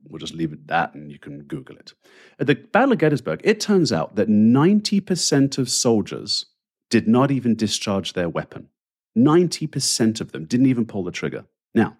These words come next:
we know this from the nineteen thousand fully loaded muskets and full issue of bullets next to all of the fallen soldiers. These were just fourteen-year-old farm boys that just hunkered down.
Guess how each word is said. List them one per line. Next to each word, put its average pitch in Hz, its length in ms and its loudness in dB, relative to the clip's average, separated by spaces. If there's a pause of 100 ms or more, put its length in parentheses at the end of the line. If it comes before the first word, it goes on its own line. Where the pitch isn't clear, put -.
(500)
we 120 160 4
know 180 320 4
this - 420 -4 (100)
from 113 200 2
the 117 80 6
nineteen 131 580 4
thousand 113 920 0
fully 156 360 2
loaded 117 380 2
muskets 107 500 0
and 95 160 -6
full 123 360 -2
issue 113 300 2
of 90 120 -2
bullets 95 340 0
next 92 180 -4
to - 80 -8
all 101 260 0
of 90 60 -4
the 92 60 -6
fallen 87 380 0
soldiers. 113 540 0
These 254 240 -2
were 262 80 -4
just - 320 0
fourteen-year-old 180 680 4
farm 143 320 2
boys 78 280 -4
that 85 80 -10
just 98 180 -4
hunkered 107 340 -2
down. 113 380 0